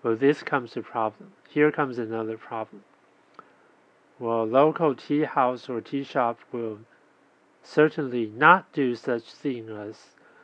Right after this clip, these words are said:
collecting several Oriental beauty tea from different sources. So, mm, as a consumer, of course, you don't have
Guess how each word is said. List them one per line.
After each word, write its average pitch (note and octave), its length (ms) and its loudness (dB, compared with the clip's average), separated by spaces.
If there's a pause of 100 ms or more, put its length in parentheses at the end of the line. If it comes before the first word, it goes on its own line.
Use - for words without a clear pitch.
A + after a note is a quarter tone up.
(140)
collecting A#2 840 -2 (1400)
several A2 1000 -2 (840)
Oriental B2+ 640 2
beauty B2 400 -4
tea A#2+ 220 -10
from G#2 580 -10
different G#2+ 680 -6 (200)
sources. - 760 -6 (640)
So, G2+ 600 -6 (1080)
mm, G2 380 -16 (440)
as A2+ 360 -4
a A2 120 -2
consumer, A#2+ 760 -4 (680)
of - 120 -20
course, D3+ 360 4
you C3 120 -2
don't B2 260 -4
have A2 300 -4